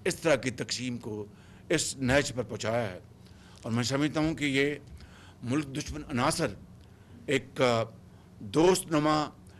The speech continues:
एक लबादे में, एक हमदर्द के लबादे में बदतरीन दुश्मनी का ये मुजाहरा कर रहे हैं और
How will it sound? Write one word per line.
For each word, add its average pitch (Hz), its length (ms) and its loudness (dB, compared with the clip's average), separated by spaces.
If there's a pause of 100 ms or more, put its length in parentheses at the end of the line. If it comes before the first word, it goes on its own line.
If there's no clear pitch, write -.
(120)
एक 127 180 -4
लबादे 127 400 4
में, 95 260 -6 (560)
एक 147 220 2
हमदर्द 117 480 2
के 170 120 -4
लबादे 123 440 0
में 104 260 -6 (440)
बदतरीन 170 760 2 (360)
दुश्मनी 160 480 2
का 131 460 2
ये 127 200 2
मुजाहरा 127 420 4
कर 110 180 -4
रहे 110 180 -2
हैं 95 240 -8 (840)
और 127 240 4